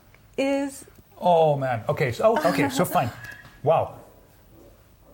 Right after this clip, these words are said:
Speaker 1: So
Speaker 2: So your ambition here was to actually, in a conversation, prove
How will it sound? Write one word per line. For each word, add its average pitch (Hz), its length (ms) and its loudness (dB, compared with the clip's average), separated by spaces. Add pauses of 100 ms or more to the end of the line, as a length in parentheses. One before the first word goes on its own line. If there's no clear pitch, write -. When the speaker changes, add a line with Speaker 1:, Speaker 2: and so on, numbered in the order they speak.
(120)
Speaker 1:
So 302 320 2
Speaker 2:
So 175 160 0
your 165 180 2
ambition 180 380 0
here 156 160 2
was 135 220 -2
to 135 200 -6
actually, 147 540 -2
in 127 120 -2
a 120 60 -2
conversation, 151 720 -2
prove 139 640 -2